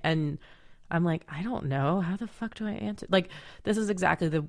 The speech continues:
reason why I was worried about having a mood app in the first place. Um,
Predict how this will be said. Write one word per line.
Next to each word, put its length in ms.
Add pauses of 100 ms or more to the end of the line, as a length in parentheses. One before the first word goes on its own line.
(100)
reason 260
why 220
I 60
was 120
worried 220
about 180
having 240
a 40
mood 240
app 240
in 100
the 80
first 300
place. 360 (460)
Um, 500